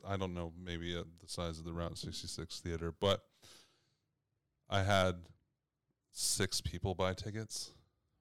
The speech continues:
but everybody there said, "I organized it so well that I need to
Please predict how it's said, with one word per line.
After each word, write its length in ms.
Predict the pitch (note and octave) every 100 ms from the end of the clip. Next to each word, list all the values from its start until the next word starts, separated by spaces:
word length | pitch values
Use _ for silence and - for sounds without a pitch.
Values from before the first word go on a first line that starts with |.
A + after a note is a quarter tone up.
| _ _ -
but 180 | F#2+ -
everybody 540 | G#2 A2 A2+ G#2+ G2+
there 420 | F2+ F#2 G2+ G2+
said, 240 | F#2 G2+ F#2
"I 80 | F2+
organized 680 | F2 G2+ G#2+ G2 F2 E2+ -
it 100 | -
so 340 | - A2 G#2
well 320 | F#2+ F#2+ F2+
that 120 | E2+ F2
I 80 |
need 240 | E2+ F2 E2
to 240 | E2+ D#2+